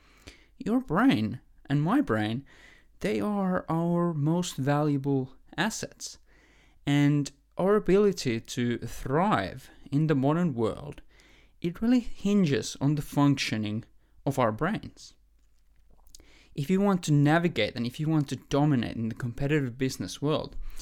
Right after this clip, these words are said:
you have to be very innovative, you have to create a lot of different kinds of strategies, and you have to be resilient, and you have to be greedy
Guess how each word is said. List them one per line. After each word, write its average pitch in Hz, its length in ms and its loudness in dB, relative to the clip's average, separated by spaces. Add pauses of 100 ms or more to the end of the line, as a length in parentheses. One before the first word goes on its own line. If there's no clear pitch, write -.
(260)
you 143 80 -6
have 160 240 -6
to - 100 -12
be 143 100 0
very 127 360 2
innovative, 113 580 0 (460)
you 123 100 -6
have 131 280 -2
to 127 60 -8
create 120 280 -2
a 123 40 -2
lot 123 200 0
of - 240 -12
different 147 280 0
kinds 156 200 0
of 160 100 -8
strategies, 107 720 -4 (400)
and 147 240 0
you 156 60 2
have 156 160 -4
to - 80 -6
be 156 140 0
resilient, 143 680 0
and 123 140 -8
you 135 80 -6
have 143 180 -6
to 131 80 -8
be 127 140 -2
greedy 147 600 -4